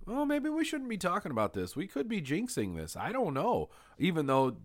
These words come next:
uh, you know, Broncos social media is sending out all kinds of tweets, and I still, he's got signed on that dotted line before I feel real confident. But I, I, I feel like maybe, just maybe,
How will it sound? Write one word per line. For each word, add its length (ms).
uh, 100
you 140
know, 100
Broncos 460
social 260
media 320
is 100
sending 300
out 160
all 140
kinds 260
of 80
tweets, 400
and 100
I 120
still, 320
he's 140
got 160
signed 200
on 80
that 140
dotted 260
line 380
before 320
I 80
feel 200
real 160
confident. 520
But 360
I, 140
I, 100
I 140
feel 540
like 360
maybe, 480
just 300
maybe, 640